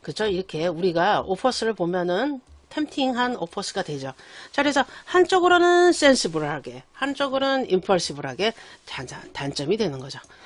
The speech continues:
자, 그러면 바잉 센스블의 용어를 유사 개념으로 한다면 물건을 어때요? 센스블하게 바잉합니다. 자, 그렇게 돼서 뭐가 생길 수 있어요? 어, 그죠?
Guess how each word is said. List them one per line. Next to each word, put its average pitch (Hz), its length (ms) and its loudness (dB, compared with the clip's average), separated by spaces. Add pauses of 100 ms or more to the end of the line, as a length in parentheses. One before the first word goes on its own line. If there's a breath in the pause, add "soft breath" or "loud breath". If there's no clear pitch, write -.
(220 loud breath)
자, 247 160 -2
그러면 294 300 2 (260 loud breath)
바잉 285 360 8
센스블의 269 960 2
용어를 247 1080 4
유사 269 300 4
개념으로 202 420 0
한다면 180 360 -4
물건을 208 760 -4
어때요? 196 280 -6 (240 loud breath)
센스블하게 226 960 -4
바잉합니다. 165 800 -2 (400 loud breath)
자, 302 160 -4
그렇게 330 300 -2
돼서 277 340 0
뭐가 226 360 2
생길 196 220 -6
수 151 140 -12
있어요? 196 240 -10 (460 soft breath)
어, 202 280 -8
그죠? - 320 -8